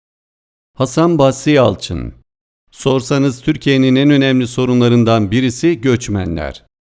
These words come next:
Ama maalesef konuyu doğru düzgün konuşamadık bile.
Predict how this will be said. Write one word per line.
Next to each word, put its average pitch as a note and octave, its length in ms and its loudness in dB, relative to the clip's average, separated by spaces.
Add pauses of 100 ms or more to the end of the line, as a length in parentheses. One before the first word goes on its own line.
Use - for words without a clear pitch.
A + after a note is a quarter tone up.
(280)
Ama B2+ 240 0
maalesef C#3 680 0
konuyu C3 400 2
doğru C3 260 2
düzgün C#3+ 380 2
konuşamadık C3 800 0
bile. C#2+ 360 -8